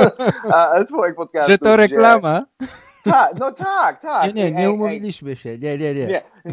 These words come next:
Speaker 1: nie, nie, Piotr, <laughs> Piotr nie mówił nic o tym, ale, e, e, z, you know, e, e, z całego serca, em, e, sam, e, e, em, uważam, że,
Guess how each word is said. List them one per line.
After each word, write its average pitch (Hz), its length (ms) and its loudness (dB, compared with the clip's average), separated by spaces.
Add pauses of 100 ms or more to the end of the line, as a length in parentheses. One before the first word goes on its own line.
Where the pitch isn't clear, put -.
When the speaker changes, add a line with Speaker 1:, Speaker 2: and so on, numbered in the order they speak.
(120)
Speaker 1:
nie, 196 120 2 (240)
nie, 175 140 2
Piotr, 240 420 0 (140)
<laughs> - 160 -20
Piotr 254 360 0
nie 247 120 -6
mówił 240 460 -4
nic 208 300 -6
o 165 100 -2
tym, 120 340 -6 (400)
ale, 160 420 0
e, 151 180 -8 (160)
e, 151 60 -12
z, 139 80 -20
you 165 180 -16 (280)
know, 156 280 -4
e, 139 120 -2 (140)
e, 139 40 -10 (160)
z - 80 -20
całego 202 560 -8
serca, 123 720 -6 (320)
em, 113 560 -4 (180)
e, 98 440 -14
sam, 117 640 0 (260)
e, 107 40 -8
e, 107 340 -4 (360)
em, 101 260 -16 (680)
uważam, 120 680 2
że, 104 400 2